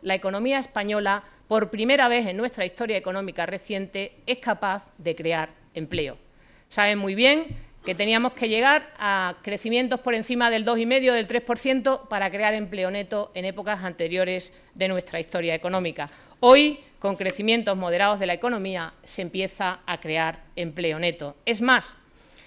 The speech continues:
como decía antes, los datos de esta mañana certifican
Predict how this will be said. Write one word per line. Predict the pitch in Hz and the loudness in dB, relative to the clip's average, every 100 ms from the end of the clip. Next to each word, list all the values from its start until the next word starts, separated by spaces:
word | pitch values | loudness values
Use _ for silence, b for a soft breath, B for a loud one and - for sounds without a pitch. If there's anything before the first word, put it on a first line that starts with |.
| b b - | b b -6
como | 202 196 | -2 -2
decía | 190 - 254 240 | -2 -2 4 6
antes, | 247 262 311 311 311 - - | 6 4 4 4 2 -10 -12
los | 196 202 | -4 2
datos | 208 226 220 | 4 4 2
de | 208 | -4
esta | 214 | -6
mañana | 202 185 220 262 285 294 - _ b b b - | -4 -2 0 2 2 -2 -8 _ b b b -2
certifican | 214 190 233 311 302 226 156 156 | -2 -2 -2 0 0 0 -2 -10